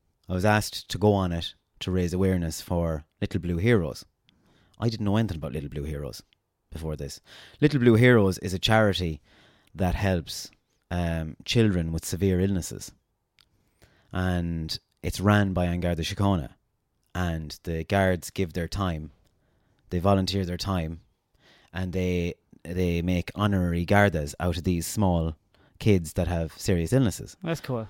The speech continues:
Speaker 1: So my brother's a guard and my dad was a guard, and I have that kind of connection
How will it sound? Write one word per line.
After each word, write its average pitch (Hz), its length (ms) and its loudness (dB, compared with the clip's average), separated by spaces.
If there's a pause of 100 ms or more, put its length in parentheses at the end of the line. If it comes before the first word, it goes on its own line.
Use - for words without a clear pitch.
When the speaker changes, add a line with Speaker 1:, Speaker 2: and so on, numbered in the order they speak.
(120)
Speaker 1:
So 139 140 4
my 131 80 10
brother's 127 320 10
a 98 40 0
guard 98 360 4
and 87 100 -8
my 87 100 -4
dad 90 200 2
was 78 120 -4
a 82 40 -6
guard, 80 300 -2 (140)
and 85 340 -4 (1080)
I 104 100 2
have 113 300 2
that 82 160 -2
kind 82 220 -8
of - 60 -10
connection 80 560 -6